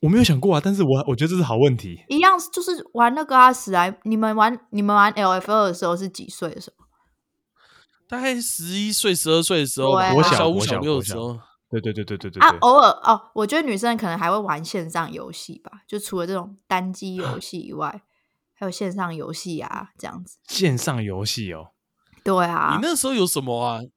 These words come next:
Speaker 3: 你那个时候线上游戏有哪些啊？
Speaker 2: 很，很多，哦，我觉得那时候是线上游戏的那个大航海时期。哦，超多，那个
Speaker 1: 大航海时期？你那时候，你一开始玩什么线上游戏啊？
Speaker 2: 风之谷啊，爆爆王，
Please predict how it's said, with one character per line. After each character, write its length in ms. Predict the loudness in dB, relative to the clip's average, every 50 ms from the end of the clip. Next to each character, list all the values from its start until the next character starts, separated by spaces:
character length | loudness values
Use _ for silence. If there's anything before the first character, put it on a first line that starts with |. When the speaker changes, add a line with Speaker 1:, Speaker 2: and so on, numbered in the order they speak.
| _ -12
Speaker 3:
你 100 | -8 -4
那 100 | -4 -4
个 120 | -2 -4
时 160 | -4 -4 -4
候 140 | -4 -4 -4 -6 -8 _ _ _ _ _ _
线 200 | -16 -12 -8 -6
上 40 | -6 -6
游 80 | -6
戏 140 | -6 -6 -6
有 100 | -6 -6
哪 200 | -8 -10 -12 -12
些 260 | -12 -12 -10 -10 -10 -10
啊？ 200 | -12 -14 -16 -20
Speaker 2:
很， 320 | -8 -2 -2 -2 -2 -2 -6 -8
很 260 | -4 -2 -2 -2 -2
多， 220 | 0 2 4 4 4 4 4
哦， 180 | 4 4 4 2
我 80 | 0 0
觉 80 | 0
得 60 | 2
那 120 | 2 2 4
时 60 | 4
候 100 | 4 4
是 140 | 2 0 -2
线 240 | 0 0 -2 0 0
上 180 | 0 0 0
游 180 | 2 2 0 0
戏 220 | 0 -2 -4 -2
的 120 | -2 -2 -2
那 100 | -2 -2
个 340 | -2 -2 -4 -4 -8 -12 _ _
大 380 | 8 8 10 10 10 8 6 4
航 280 | 4 2 0 0 2
海 220 | 2 0 0 0 0
时 260 | -6 -8 -10 -10 -12
期。 380 | -10 -10 -10 -10 -12 -16 -20 _ _ _ _ _ _ _ _ _
哦， 140 | 0 0 0 0 0
超 240 | 2 4 4 4
多， 240 | 2 0 -4 -4 -4 -2
那 100 | 0 2
个 40 | 2
Speaker 1:
大 100 | 2 2
航 80 | 2
海 120 | 2 2 0
时 200 | 0 0 -2 0
期？ 320 | -2 -2 -4 -4 -6 -8 -10 _ _ _ _ -6 _
你 120 | 2 4
那 80 | 4 4
时 100 | 4 2
候， 80 | 2 2
你 120 | 2 2
一 40 | 4
开 100 | 2 2
始 60 | 2
玩 160 | 2 2 0 0
什 100 | -2 -2
么 80 | -4
线 140 | -2 -2 -2
上 80 | -2 -2
游 140 | -4 -6
戏 160 | -8 -8 -10 -10
啊？ 140 | -10 -12 _ _ _ _ _ _ _
Speaker 2:
风 260 | -4 -4 -2 -2 -2
之 220 | -4 -6 -4 -6 -6
谷 300 | -6 -6 -6 -4 -2 2
啊， 340 | 4 4 4 4 2 2 4
爆 180 | 6 6 6
爆 220 | 8 6 4 2 2
王， 440 | -2 -6 -10 -10 -12 -14 -16 -18